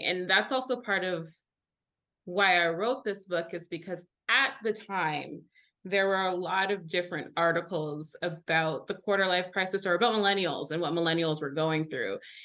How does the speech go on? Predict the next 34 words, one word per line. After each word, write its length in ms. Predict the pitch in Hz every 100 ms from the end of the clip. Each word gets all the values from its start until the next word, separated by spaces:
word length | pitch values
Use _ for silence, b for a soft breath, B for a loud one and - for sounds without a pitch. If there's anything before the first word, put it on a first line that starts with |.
| B
And 160 | 170 170
I 80 | 170
was 140 | 180
like, 160 | 196 208
"That's 260 | 269 359
a 140 | 466 440 -
certain 360 | 349 285 269 247
perspective 800 | 220 - 202 196 160 95 - -
because 340 | 160 175 160 -
I'm 580 | 196 233 277 302 285 277 - -
not 340 | 202 214 208 208
having 600 | - 208 196 190 180 165
these 200 | 156 151
concerns. 600 | 165 160 160 156 139 160
I'm 120 | 165
not 160 | 180 170
having 440 | 170 160 156 147
these 340 | 143 139 139 -
issues." 540 | 160 - 147 147 147
And, 200 | 147 139 143 B B B -
uh, 220 | 127 165 160
some 280 | 247 254
of 120 | 262 247
it 100 | 202
was 220 | 214 175
written 300 | 190 180 175
by 140 | 170
millennials 500 | 175 160 160 160 165
themselves, 340 | 156 156 156 156
but 140 | -
some 220 | 240 233
of 140 | 220 185
it 200 | 165 160
was 240 | 165